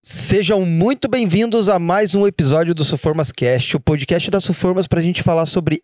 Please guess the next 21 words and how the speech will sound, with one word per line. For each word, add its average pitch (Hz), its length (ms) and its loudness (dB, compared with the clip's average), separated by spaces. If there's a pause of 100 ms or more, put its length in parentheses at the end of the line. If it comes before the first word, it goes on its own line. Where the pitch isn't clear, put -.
empreendedorismo, 180 1000 0
confeitaria 156 880 0 (640)
e, 185 80 0
claro, 160 480 0
sustentabilidade. 135 1300 0
Meu 147 120 0
nome 175 140 0
é 196 40 2
Anderson 202 260 0
Oliveira, 208 480 2
sou 165 160 -2
cofundador 147 680 0
da 139 80 0
Suformas. 180 640 0
Aqui 175 160 -2
do 180 100 -2
meu 190 140 2
lado 175 360 2
está 175 300 -2
a 175 60 0
Shirley 196 420 0